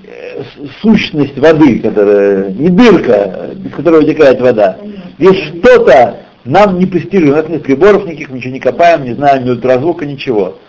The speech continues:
Speaker 1: У нас течёт вода. Вот. Э, вот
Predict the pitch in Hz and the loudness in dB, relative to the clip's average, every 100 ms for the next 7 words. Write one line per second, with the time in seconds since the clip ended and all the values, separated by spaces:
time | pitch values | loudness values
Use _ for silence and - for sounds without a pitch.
0 | _ 302 320 196 214 175 139 120 - - | _ -6 -6 -2 0 2 2 2 0 -12
1 | _ _ _ _ _ 107 104 101 92 - | _ _ _ _ _ -8 -4 -2 -4 -14
2 | _ _ _ _ _ - - 104 127 123 | _ _ _ _ _ -14 -10 -4 -4 -4